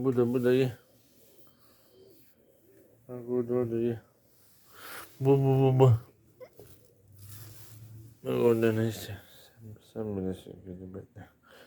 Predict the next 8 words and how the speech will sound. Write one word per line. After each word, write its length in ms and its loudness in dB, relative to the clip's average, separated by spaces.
O 100 -8
zaman 340 0
bunları 380 2
yerine 520 4
koyayım. 380 0
Orada 280 -2
sonra 300 0
akşam 640 2